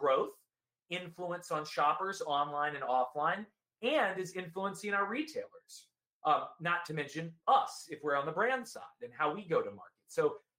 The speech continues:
digital is driving change at the shelf for everyone. But at that same time, because of that, the shelf is shrinking, right? Uh, we're increasingly buying more online.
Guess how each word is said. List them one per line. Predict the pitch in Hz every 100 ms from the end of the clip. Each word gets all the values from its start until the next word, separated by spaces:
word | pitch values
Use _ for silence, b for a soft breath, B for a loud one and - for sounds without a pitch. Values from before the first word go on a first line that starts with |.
| _
digital | 185 254 302 302 247
is | -
driving | 190 190 185 175 160
change | - 180 151 139 202 254 -
at | 143 147 -
the | 131
shelf | - 110 135 -
for | 143 131
everyone. | 120 113 98 - - _ _ _ _ _
But | 208 -
at | 190 190
that | 185 -
same | 214 220
time, | - 226 196
because | 165 196 226 202
of | 160
that, | 151
the | 151
shelf | - 190 190 175
is | 165
shrinking, | - 262 - - - _ _ _ _ _
right? | 147 165 160
Uh, | 165
we're | 156 170 - 175
increasingly | 165 - 202 - 208 196
buying | 170 170 160 156
more | 147 139
online. | 120 117 120 156 196 269